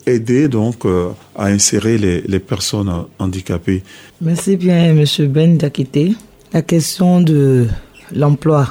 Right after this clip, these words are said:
Speaker 2: des personnes handicapées est une question qui est prise en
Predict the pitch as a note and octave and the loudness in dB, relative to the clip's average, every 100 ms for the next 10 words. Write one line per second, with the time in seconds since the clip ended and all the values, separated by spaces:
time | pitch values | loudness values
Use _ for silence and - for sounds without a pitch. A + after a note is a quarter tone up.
0 | - C3 C3 C3+ B2+ - C#3+ B2 - B2+ | -2 -2 0 0 -2 0 -2 0 0 -2
1 | B2+ - A#2+ C#3 E3 - _ _ - B2+ | 0 -2 -2 0 0 -2 _ _ -10 -4
2 | C#3+ D3 - C3+ - D3+ - C3+ - D3 | -2 0 0 -2 0 -2 0 -2 0 2
3 | C3 B2 | 4 2